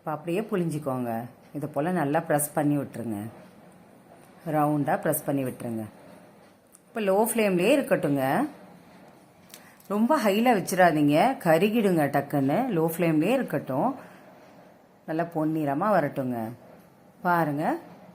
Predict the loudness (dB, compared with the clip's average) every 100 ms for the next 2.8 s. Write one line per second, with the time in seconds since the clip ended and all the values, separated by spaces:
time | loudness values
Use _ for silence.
0 | -20 -20 -20 -20 -20 -4 0 2 2 2
1 | 4 4 2 0 0 2 6 6 6 6
2 | 4 4 4 2 2 2 2 2